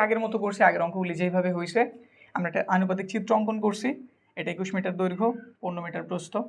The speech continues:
এক সাইড হচ্ছে বাগান, তার চারপাশে দুই মিটার করে কী দেওয়া আছে? রাস্তা দেওয়া আছে। আমরা যদি কোনোভাবে রাস্তার ক্ষেত্রফলটা বের করতে পারি, তাইলে আমরা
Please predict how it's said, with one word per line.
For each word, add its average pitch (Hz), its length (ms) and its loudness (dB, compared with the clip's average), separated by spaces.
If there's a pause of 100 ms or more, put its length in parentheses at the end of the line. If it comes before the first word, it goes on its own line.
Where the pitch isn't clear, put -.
(160)
এক 156 100 -4
সাইড 170 160 -4
হচ্ছে 160 200 -6
বাগান, 160 220 6 (360)
তার 175 180 0
চারপাশে 196 440 6
দুই 202 140 -2
মিটার 196 200 -2
করে 196 180 2
কী 220 120 -2
দেওয়া 220 160 4
আছে? 226 100 -4 (120)
রাস্তা 165 300 -2
দেওয়া 156 220 4
আছে। 226 140 2 (540)
আমরা 196 200 4
যদি 196 160 -4
কোনোভাবে 220 360 0
রাস্তার 190 320 0
ক্ষেত্রফলটা 247 480 0
বের 226 180 2
করতে 196 240 0
পারি, 160 180 2 (520)
তাইলে 175 220 -8
আমরা 208 120 -10